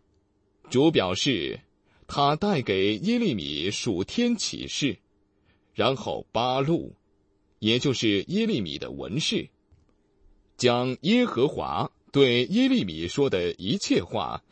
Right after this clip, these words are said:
写在书卷上。我要读一下耶利米书三十六章一到六节。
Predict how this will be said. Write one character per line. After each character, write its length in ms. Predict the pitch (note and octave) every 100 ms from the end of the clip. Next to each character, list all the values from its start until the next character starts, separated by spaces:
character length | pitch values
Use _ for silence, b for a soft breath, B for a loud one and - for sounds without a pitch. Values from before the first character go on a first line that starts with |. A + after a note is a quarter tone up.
| b
写 380 | - A2 G2 G#2+
在 260 | F#2+ E2
书 280 | D2 - A2+
卷 280 | G#2+ B2+ C2+
上。 280 | - B1+ - _ _ _ _ _ _ _ _ _ _ _ _ _
我 160 | G2+ A#2
要 200 | A#2 G#2+
读 220 | G#2 D#3+
一 160 | G#2+
下 400 | F#2 F2+ A#1+ G#1+ _ _ _
耶 140 | B2 D#3+
利 140 | D3
米 180 | A2+ F#2+
书 380 | A2+ B2+ B2+ B2
三 300 | - G3 F3+
十 120 | B2
六 220 | F#3+ C#2+
章 320 | - D2 B1 _ _ _ _ _ _
一 360 | - B2+ B2 A#2+ _ -
到 360 | G#2 D2 B1 -
六 380 | C#3 A3 D3+ B1+
节。 400 | - A#1 G1+